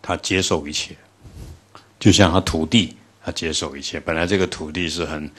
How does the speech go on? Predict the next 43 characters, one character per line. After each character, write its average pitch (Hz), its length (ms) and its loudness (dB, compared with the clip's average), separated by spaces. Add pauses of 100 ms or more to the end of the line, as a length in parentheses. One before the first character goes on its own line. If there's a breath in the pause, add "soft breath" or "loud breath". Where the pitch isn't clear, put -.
(280 loud breath)
很 - 160 -6
美 80 300 0
的， 73 320 -4 (460 soft breath)
然 76 100 -6
后 80 160 -2
很 80 180 -4
清 90 280 0
净 87 240 2
的， 71 100 -8
现 76 80 -10
在 78 60 -6
盖 85 180 0
了 82 80 -2
这 87 100 -4
么 82 120 -2
多 80 180 -2
大 80 160 2
楼， 71 260 -6 (320 loud breath)
土 80 160 -4
地 87 140 2
也 78 100 2
没 80 140 2
讲 76 180 0
话， 76 300 -2 (1300 soft breath)
啊， 69 380 -6
天 95 200 6
空 85 240 6
也 78 80 2
不 76 100 -6
会 82 120 2
讲 78 240 -2
话。 73 260 0 (680 loud breath)
所 - 180 4
以， 80 380 8 (800)
但 110 140 6
是 113 100 10
我 82 160 12
们 87 200 8
的 101 100 10
内 95 200 8
心 85 260 2
里 71 80 -2
面 71 200 -4